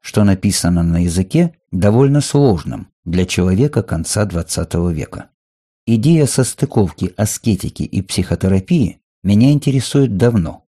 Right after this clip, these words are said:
но особенно стала она меня занимать по прочтении ваших книг. Хочу спросить вас как специалиста, насколько перспективна такая работа.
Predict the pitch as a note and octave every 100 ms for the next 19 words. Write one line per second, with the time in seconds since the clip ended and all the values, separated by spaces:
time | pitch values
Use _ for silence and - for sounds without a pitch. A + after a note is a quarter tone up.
0 | _ - G#2+ A#2+ C3 - G3+ A#2+ F2 -
1 | - G2+ F#2+ F2+ F2+ F2 F2 E2 F2+ G2
2 | D3 F3 - _ - G#2+ G#2+ G2+ - -
3 | C#3+ C#3+ A#2 F#2 G2 G2+ - - F2 -
4 | - _ _ _ _ _ _ - A#2+ A#2
5 | G#3 G3 - B2+ - D3 - G2 E3+ -
6 | A2+ - - F#2 - G#2 E3+ F#3 - -
7 | - _ _ _ - G2+ B2+ - E3 B2
8 | F#2 - G2+ - G2+ - - D#3+ D3 -
9 | F2 - F#2 G2 G#2+ F2+ D2+ - D2